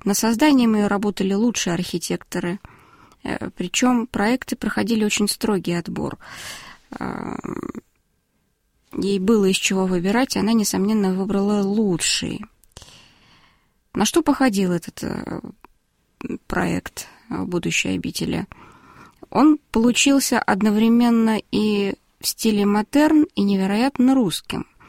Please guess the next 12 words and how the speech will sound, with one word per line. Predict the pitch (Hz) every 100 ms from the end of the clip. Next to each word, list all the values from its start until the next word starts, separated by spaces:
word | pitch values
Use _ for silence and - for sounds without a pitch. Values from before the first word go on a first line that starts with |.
| - - -
Та | 247 262
русскость, | 240 175 - 175
которая | 202 - 202 180 175
была | 190 190 175 - - - _ -
в | 175 196
ней, | 208 196 175 - - _ _ _ _ _ _ _ _ _ _ _
вполне | - - 226 226
воплотилась | 202 - 220 - 214 180 -
в | -
формах | - 220 190 185 185 -
и | - - -
храма, | - - 240 294 269